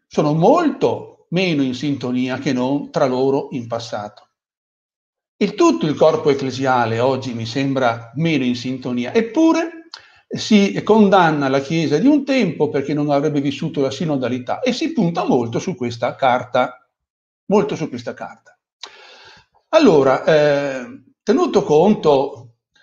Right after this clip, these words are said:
di queste perplessità che nascono in me, ma forse nascono anche in voi, a questo uso smodato del termine, eh, vorrei indicare cinque piccole trappole che sono nascoste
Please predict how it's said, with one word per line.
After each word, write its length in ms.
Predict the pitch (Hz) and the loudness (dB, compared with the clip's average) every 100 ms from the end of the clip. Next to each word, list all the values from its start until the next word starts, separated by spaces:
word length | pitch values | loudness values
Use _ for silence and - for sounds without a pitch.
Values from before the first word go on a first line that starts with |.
| _ | _
di 140 | 131 | -16
queste 480 | 131 180 202 - 156 | -6 -2 -2 -2 -4
perplessità 840 | - 160 - 151 151 135 147 151 151 | -2 -6 -2 -4 -2 -4 0 0 -2
che 120 | 135 | -4
nascono 420 | 139 - - 139 | -4 -4 -4 -6
in 120 | 139 | -4
me, 300 | 139 135 - | -4 -6 -8
ma 200 | - - - _ _ | -14 -16 -16 _ _
forse 460 | _ 135 135 - 127 | _ -6 -6 -6 -6
nascono 380 | 120 120 127 120 | -6 -6 -8 -6
anche 200 | 120 120 | -8 -8
in 120 | 113 | -6
voi, 460 | 117 185 - - - - - _ - | 0 2 0 -8 -20 -20 -20 _ -14
a 100 | - | -4
questo 280 | 170 170 160 | -4 0 2
uso 220 | 202 170 | 4 2
smodato 540 | 151 156 160 147 139 | 0 2 4 2 2
del 180 | 123 123 | -2 -2
termine, 640 | 123 107 113 120 170 - _ _ _ _ - | -4 -8 -6 -6 -6 -8 _ _ _ _ -10
eh, 400 | 160 147 135 147 | -4 0 0 0
vorrei 580 | 233 359 277 - - _ - | 0 2 2 0 -10 _ 4
indicare 760 | 247 226 - 160 120 127 127 | 6 6 4 4 4 2 -2
cinque 920 | - 269 170 127 139 131 151 - _ _ - | 2 4 4 0 -4 -4 -4 -8 _ _ 0
piccole 440 | 277 - - 139 | 0 0 -2 -4
trappole 760 | 139 143 120 - 143 160 247 - _ _ _ _ - | -2 -2 -2 -2 0 0 -2 -8 _ _ _ _ -6
che 80 | |
sono 240 | 294 180 202 | -2 0 0
nascoste 1000 | 302 - 147 131 - 156 143 139 - | 0 0 0 0 -2 -2 -2 -4 -14